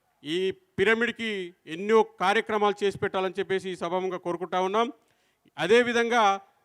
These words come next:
సాంబశివరావు సార్ గారు, దామోదర్ అన్న, లక్ష్మమ్మ మేడం గారు, శ్రీరామ్ గోపాల్ సార్ గారు, అదేవిధంగా మాధవి మేడం గారు, వీళ్ళందరూ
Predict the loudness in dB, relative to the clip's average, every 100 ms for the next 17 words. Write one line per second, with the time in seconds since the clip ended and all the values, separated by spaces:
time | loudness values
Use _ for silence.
0 | _ _ 0 2 2 2 4 4 4 2
1 | 2 2 2 0 -2 _ _ _ _ 0
2 | 2 4 2 2 0 2 0 0 _ _
3 | _ -4 -4 -4 0 2 4 4 2 2
4 | 0 0 0 -2 -6 _ _ 2 4 4
5 | 4 6 4 6 2 2 0 2 2 0
6 | -2 _ _ _ -6 4 4 6 2 2
7 | 4 4 2 -2 _ _ _ 2 4 6
8 | 4 2 0 0 -2 0 -2 -2 4 4
9 | 4